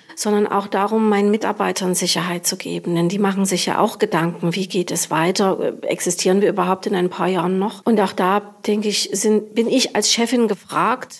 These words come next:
um ihnen ganz klar zu sagen, ja,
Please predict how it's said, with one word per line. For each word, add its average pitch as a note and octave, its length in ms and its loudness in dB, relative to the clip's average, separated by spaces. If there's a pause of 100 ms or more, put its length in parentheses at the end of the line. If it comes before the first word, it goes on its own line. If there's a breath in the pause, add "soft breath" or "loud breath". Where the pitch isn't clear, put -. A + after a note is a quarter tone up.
(420 soft breath)
um G#3 300 2
ihnen G#3 260 2
ganz G3+ 280 0
klar G#3 200 -2
zu G#3 140 -4
sagen, F#3 480 0
ja, F#3 440 -2